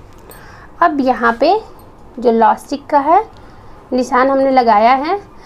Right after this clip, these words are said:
वहाँ पे ऐसे cuts लगा लेंगे। जिससे ये पता चले कि यहीं से कपड़ा मोड़ना है। बाकी ये देखिए, ये जो मोहड़ी का है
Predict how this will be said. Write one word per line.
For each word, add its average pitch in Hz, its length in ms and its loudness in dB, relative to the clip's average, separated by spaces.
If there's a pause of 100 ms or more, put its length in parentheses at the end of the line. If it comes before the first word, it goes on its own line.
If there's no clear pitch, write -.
(260)
वहाँ 240 240 -2
पे 277 80 0
ऐसे 233 300 0
cuts 214 360 -4
लगा 233 220 2
लेंगे। 247 380 -2 (1200)
जिससे 240 240 -2
ये 233 160 2
पता 240 260 0
चले 269 260 -2
कि 311 120 -6
यहीं 247 280 2
से 277 140 -2
कपड़ा 247 320 0
मोड़ना 240 440 2
है। 277 240 -4 (1080)
बाकी 226 340 -2
ये 262 200 2
देखिए, 226 400 0 (260)
ये 233 200 0
जो 339 300 2 (480)
मोहड़ी 233 420 0
का 285 140 0
है 285 220 -2